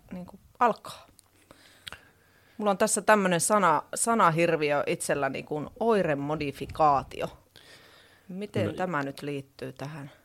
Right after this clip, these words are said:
Speaker 2: no lähdetään siitä, että <clears throat> kun asiakas tulee vastaanotolle, niin kyllähän se lähtee siitä ihan haastattelusta,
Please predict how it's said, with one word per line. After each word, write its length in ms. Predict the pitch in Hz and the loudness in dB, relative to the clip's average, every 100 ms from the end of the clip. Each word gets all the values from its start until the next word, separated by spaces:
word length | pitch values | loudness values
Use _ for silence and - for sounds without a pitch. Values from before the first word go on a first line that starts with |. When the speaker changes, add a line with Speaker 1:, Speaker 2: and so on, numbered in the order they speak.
| _ _ - | _ _ -6
Speaker 2:
no 80 | 107 | 4
lähdetään 380 | 104 117 113 113 | 8 8 8 8
siitä, 400 | - 113 104 90 | 12 10 12 8
että 380 | - - 90 82 - - - | 6 4 4 4 -4 8 12
<clears throat> 80 | 185 165 131 107 - - - - - - _ - _ _ _ - - - - - | 12 12 12 10 2 -12 -12 -14 -20 -20 _ -20 _ _ _ -20 -6 -6 -6 -4
kun 100 | - | 2
asiakas 440 | 92 90 90 85 - | 4 8 8 6 0
tulee 280 | 95 85 | 2 2
vastaanotolle, 680 | 85 85 - 82 82 - 87 | 4 4 4 2 2 -2 -4
niin 100 | 82 - | -2 2
kyllähän 220 | 117 120 | 6 6
se 160 | 113 101 | 6 6
lähtee 320 | 92 - 82 | 6 2 -4
siitä 260 | 90 82 | -2 -4
ihan 280 | 85 78 85 | -4 -2 -4
haastattelusta, 1000 | 80 85 82 - - - - 90 - - | 2 4 4 0 -6 -4 -4 -2 -6 -6